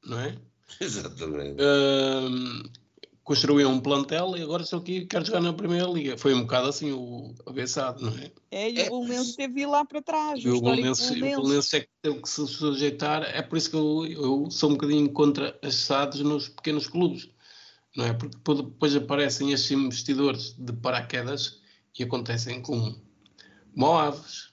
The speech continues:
Speaker 1: como o Setúbal, como o Beira-Mar, como o
Speaker 3: Sim.
Speaker 1: mais clubes que já desapareceram à custa dessa brincadeira dos investidores que vêm lá de fora, do, do, do Irão, do, da Arábia Saudita, do, do Qatar, que
Speaker 3: Da
Speaker 1: vêm
Speaker 3: China,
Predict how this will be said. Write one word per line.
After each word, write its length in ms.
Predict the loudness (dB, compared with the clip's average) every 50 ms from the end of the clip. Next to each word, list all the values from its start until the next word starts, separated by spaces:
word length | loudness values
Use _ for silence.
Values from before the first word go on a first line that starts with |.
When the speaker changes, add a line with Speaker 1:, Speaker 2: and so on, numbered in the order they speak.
| _ _ _
Speaker 1:
como 120 | -10 -6 -6
o 40 | -6
Setúbal, 600 | -4 0 2 2 2 2 2 -2 -4 -6 -8 -14 _ _ _ _
como 120 | -4 -2 0
o 20 | 0
Beira-Mar, 580 | 2 2 4 4 4 4 4 2 0 -4 -8 -14 _ _ _ _ _ _
como 920 | _ -8 -4 -4 -2 -2 -2 -2 -2 -2 -2 -2 -2 -2 -2 -4 -4 -4 -4
o 80 | -4
Speaker 3:
Sim. 220 | -4 -4 -4 -6 -8 -10 -16 -20 -20 _ _ _ _ _ _ 0
Speaker 1:
mais 220 | 2 4 4 2 2
clubes 640 | 0 0 0 0 0 -2 -4 -6 -8 -8 -12 _ _ -10
que 100 | -4 -2
já 160 | 0 0 0
desapareceram 680 | -2 -2 -4 -6 -4 -6 -6 -4 -2 -2 -2 -2 -4 -4
à 40 |
custa 380 | -6 -6 -6 -6 -4 -4 -4 -4
dessa 280 | -2 -2 -2 -2 -2 0
brincadeira 640 | 2 2 4 4 2 2 0 0 0 0 2 0 0
dos 360 | 0 0 2 2 2 2 0
investidores 600 | 0 -2 -2 -2 -2 0 2 4 2 2 2 -2
que 160 | -6 -6 -4 -2
vêm 540 | 0 2 2 0 0 -2 -6 -8 -12 -14 -18 _ _ -20 -20 _ _ _
lá 140 | 0 0 0
de 60 | 0 0
fora, 280 | -2 0 0 0 0 -2 -4
do, 460 | -4 -6 -4 -4 -4 -4 -4 -6 -8 -10 -14 -16 -16 -16 -16 -16 -18 -20 -20 _ _ _ _ -20 -20 -20 -20 -20 _ _ _ _
do, 440 | -8 -2 0 2 4 4 4 4 4
do 180 | 4 4 4 4
Irão, 460 | 4 4 4 4 4 2 0 -2 -4
do, 640 | -6 -8 -8 -8 -8 -8 -8 -8 -6 -6 -6 -8 -10 -12
da 200 | -12 -8 -6 -4
Arábia 260 | -4 -4 -4 -4 -6 -6
Saudita, 580 | -6 -4 -2 0 2 2 2 0 -2 -4 -8 -6
do, 500 | -4 -4 -4 -4 -4 -4 -6 -6 -8 -8
do 140 | -10 -8
Qatar, 600 | -4 -4 -4 -2 0 0 2 2 2 0 -2 -4 -10
que 100 | -4 0
Speaker 3:
Da 80 | 2
Speaker 1:
vêm 100 | 2 2
Speaker 3:
China, 340 | 2 0 0 0 -2 -2 -4